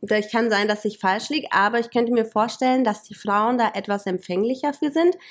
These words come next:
Männer wollen ja gerade im Fitnessbereich ganz schnell Resultate, ganz schnell big werden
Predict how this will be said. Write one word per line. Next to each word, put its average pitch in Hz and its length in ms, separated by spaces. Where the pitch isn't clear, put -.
Männer 262 400
wollen 233 220
ja 226 100
gerade 220 400
im 220 140
Fitnessbereich 190 880
ganz 226 240
schnell 190 160
Resultate, 180 920
ganz 214 280
schnell 190 440
big 226 240
werden 233 580